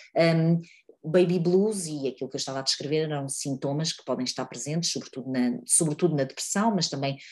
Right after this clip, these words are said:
na ansiedade perinatal, que é até mais frequente do que a depressão. A ansiedade, que é uma problemática, é uma doença, eh, e está muito presente no período perinatal.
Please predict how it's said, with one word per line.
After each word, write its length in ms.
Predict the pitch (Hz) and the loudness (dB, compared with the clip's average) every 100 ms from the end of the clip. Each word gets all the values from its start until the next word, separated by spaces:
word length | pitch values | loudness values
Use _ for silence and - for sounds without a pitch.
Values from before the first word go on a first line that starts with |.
| - | -8
na 280 | 143 147 147 | -2 0 2
ansiedade 760 | 147 - 156 147 147 143 - - | 2 0 0 0 2 0 0 -2
perinatal, 520 | 143 147 147 151 165 | -2 -2 -2 -2 -4
que 240 | - 160 | -2 2
é 60 | 170 | 2
até 240 | 165 165 | 2 -2
mais 300 | 160 165 175 | 2 2 0
frequente 420 | - - - 160 | -2 -10 -6 -4
do 80 | 156 | -4
que 80 | 170 | -6
a 40 | |
depressão. 500 | 170 - - 139 131 | -6 -6 -6 -6 -4
A 100 | 127 | -6
ansiedade, 500 | 131 - 139 135 131 | -6 -6 -6 -4 -6
que 80 | - | -6
é 40 | 139 | -8
uma 100 | 127 | -6
problemática, 580 | 135 131 127 165 - | -6 -2 -2 -4 -4
é 40 | 143 | -2
uma 100 | 143 | 2
doença, 500 | 139 170 190 277 - _ - - - - _ | 4 4 2 0 -6 _ -20 -20 -20 -20 _
eh, 180 | 160 160 | -2 -2
e 60 | 175 | 2
está 220 | - 135 | 0 0
muito 320 | 139 151 147 | -2 -2 -4
presente 320 | - - 139 139 | -8 -8 -6 -6
no 80 | |
período 220 | 139 143 - | -6 -6 -4
perinatal. 520 | 139 139 139 131 | -6 -6 -6 -6